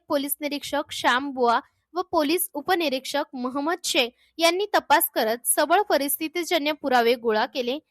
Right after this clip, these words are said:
सरकार पक्षातर्फे एकूण बारा साक्षीदार तपासण्यात आले. घटनास्थळ पंच, वैद्यकीय अधिकारी, मोबाईल नोंदीचे अधिकारी तसेच जप्त साहित्याच्या पंचांच्या साक्षींवर आधारित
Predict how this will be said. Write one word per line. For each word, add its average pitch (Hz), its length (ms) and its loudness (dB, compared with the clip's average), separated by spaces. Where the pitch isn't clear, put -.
सरकार 392 440 4
पक्षातर्फे 392 640 0
एकूण 311 380 -2
बारा 254 300 4
साक्षीदार 302 640 -2
तपासण्यात 226 520 -6
आले. 220 180 -6
घटनास्थळ 311 640 2
पंच, 254 320 0
वैद्यकीय 285 500 0
अधिकारी, 247 520 -4
मोबाईल 339 420 2
नोंदीचे 285 420 -6
अधिकारी 226 500 -4
तसेच 370 380 -2
जप्त 311 280 -2
साहित्याच्या 320 680 -2
पंचांच्या 277 580 -2
साक्षींवर 254 600 -2
आधारित 262 420 -2